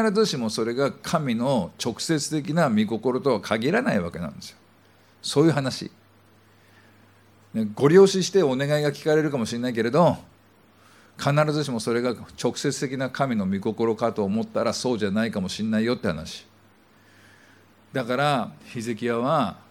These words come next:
十五年っていうのはこの日時計戻ったけど、ね、私たちはそれをなんかいい美談みたいにして子供に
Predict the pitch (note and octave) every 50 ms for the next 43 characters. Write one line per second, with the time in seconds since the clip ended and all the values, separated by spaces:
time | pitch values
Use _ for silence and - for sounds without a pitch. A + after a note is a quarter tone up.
0 | - B2 G#2+ A#2 B2+ B2+ A#2 G#2+ G#2+ G#2+ G#2 F#2 F2 - A2 G#2+ A2+ B2+ A2+ G2+
1 | F#2 F2 - - G#2+ G#2 - A2+ A2+ A2+ A2 A2+ G2+ F#2+ G2+ G#2+ G#2+ A#2 G#2+ -
2 | A#2+ G#2+ F#2 G2 G2+ A2 G#2+ G2 F#2 G#2 A2 A2 G2+ - - - A2 G2+ A#2 A2
3 | - A2+ G#2+ - - G#2 G2 G2+ G#2+ G#2 - - - - - - - - - -
4 | - - A2+ A2 G#2+ A2 G#2+ G#2+ G2+ A2+ A2+ G#2+ F#2 F#2 F2+ F2 - - - -
5 | - - _ - - - - C#3 C3+ C3+ B2+ - - - _ _ _ - C#3+ B2+
6 | B2 D3 D3 E3 C#3 A#2+ A2+ G#2+ G#2 G2 G#2+ G2+ G2 G2 G2 G2 F2+ - - C3
7 | C3 A2 - - A#2+ A2 A#2+ A#2+ C3 B2+ B2 A#2+ B2